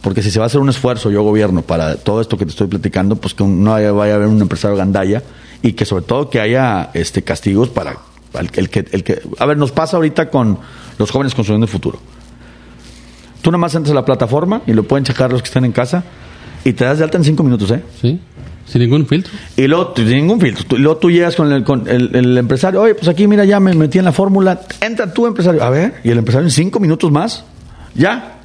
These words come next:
Speaker 1: "No, pues bienvenido, ya estás chambeando". El gobierno nunca recibió un papel en físico, nunca recibió una, no firmó un contrato, nada. El gobierno nada más puro a manera digital. Y, pues, claramente que ahí se ponen de acuerdo. "Oye, pues yo no quiero venir.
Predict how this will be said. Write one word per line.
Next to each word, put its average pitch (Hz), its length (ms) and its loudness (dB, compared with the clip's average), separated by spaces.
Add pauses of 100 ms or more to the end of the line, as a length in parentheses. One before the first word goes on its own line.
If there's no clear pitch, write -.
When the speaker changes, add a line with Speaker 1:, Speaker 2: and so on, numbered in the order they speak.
(100)
Speaker 1:
"No, 233 180 0
pues 190 100 0
bienvenido, 185 500 4
ya 220 140 4
estás - 220 -6
chambeando". 190 440 2 (460)
El 135 120 0
gobierno 160 340 2
nunca 160 200 2
recibió 127 300 2
un 135 80 0
papel 120 300 0
en 98 100 -2
físico, 123 480 0
nunca 117 280 2
recibió 104 300 2
una, 90 220 0
no 110 160 2
firmó 104 280 0
un 104 60 0
contrato, 104 460 -2
nada. 131 300 0
El 127 80 -2
gobierno 139 320 0
nada 151 80 0
más 143 180 0
puro 147 320 0 (100)
a - 60 0
manera 110 220 4
digital. 98 380 -2 (720)
Y, 110 100 0
pues, 107 160 -4
claramente 131 480 -2
que 127 80 0
ahí 120 200 0
se 127 120 -2
ponen 120 200 -2
de 113 60 0
acuerdo. 120 320 -2 (480)
"Oye, 175 140 2
pues 185 160 -2
yo 233 80 2
no 233 120 0
quiero 185 200 -2
venir. 117 240 -8